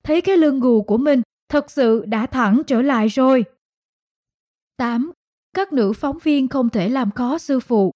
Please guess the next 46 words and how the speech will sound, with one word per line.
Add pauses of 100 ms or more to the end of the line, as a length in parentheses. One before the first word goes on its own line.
(1040)
Sau
khi
khóa
học
kết
thúc, (120)
rất
nhiều
phóng
viên
muốn
chụp
hình
với
sư
phụ. (360)
Có
một
vài
nữ
phóng
viên
còn
vô
tư, (260)
nắm
lấy
cánh
tay
của
sư
phụ. (800)
Bà
Tôn
Tú
Lan
từ
đằng
xa
nhìn
thấy
rất
rõ
ràng
cảnh
này.